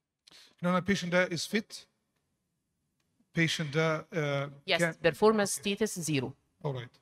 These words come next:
Speaker 2: Uh, by N C C N guidelines, he is a candidate to start durvalumab. This was based on the Pacific trial,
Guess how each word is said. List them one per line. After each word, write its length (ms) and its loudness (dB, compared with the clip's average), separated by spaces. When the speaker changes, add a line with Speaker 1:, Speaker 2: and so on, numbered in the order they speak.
Speaker 2:
Uh, 480 -4
by 160 2
N 180 0
C 100 -6
C 160 -2
N 80 -2
guidelines, 600 2
he 80 -8
is 160 -6
a 40 0
candidate 540 -2
to 100 -2
start 380 -4
durvalumab. 600 -2
This 180 -6
was 200 -4
based 420 -2
on 160 -2
the 80 -2
Pacific 480 -2
trial, 420 2